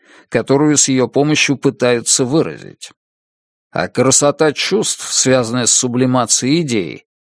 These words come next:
разве можно выразить мистерию путём прямого действия? Никогда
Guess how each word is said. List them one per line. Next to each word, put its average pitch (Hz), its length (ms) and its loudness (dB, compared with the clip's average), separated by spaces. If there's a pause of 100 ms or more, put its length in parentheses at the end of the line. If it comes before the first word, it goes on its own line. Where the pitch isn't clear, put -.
разве 117 540 2
можно 240 380 2
выразить 151 500 2
мистерию 147 720 2
путём 151 480 -2
прямого 220 460 2
действия? - 720 -4 (400)
Никогда 135 1120 0